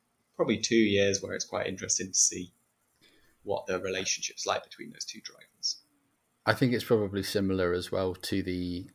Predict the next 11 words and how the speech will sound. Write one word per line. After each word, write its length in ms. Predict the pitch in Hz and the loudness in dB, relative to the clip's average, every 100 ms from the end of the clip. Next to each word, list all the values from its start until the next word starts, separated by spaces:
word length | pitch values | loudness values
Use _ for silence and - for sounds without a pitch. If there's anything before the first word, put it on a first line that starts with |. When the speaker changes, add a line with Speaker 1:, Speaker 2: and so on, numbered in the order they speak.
| - | -4
Speaker 2:
Max 260 | 98 82 - | -2 -2 -8
Verstappen 460 | 92 - - 95 90 | -8 -6 -6 -4 -2
moving 360 | 90 87 87 | -2 -2 -4
to 240 | - 90 87 | -2 -2 0
Red 240 | 92 90 | 0 0
Bull 260 | 87 85 85 - | -2 -4 -4 -4
while 200 | 87 87 | -4 -2
Daniel 300 | 92 90 85 | -4 -4 -2
Speaker 1:
Mm. 40 | |
Speaker 2:
Ricciardo's 460 | 110 117 92 82 - | 2 2 2 -4 -10
there. 220 | - | -12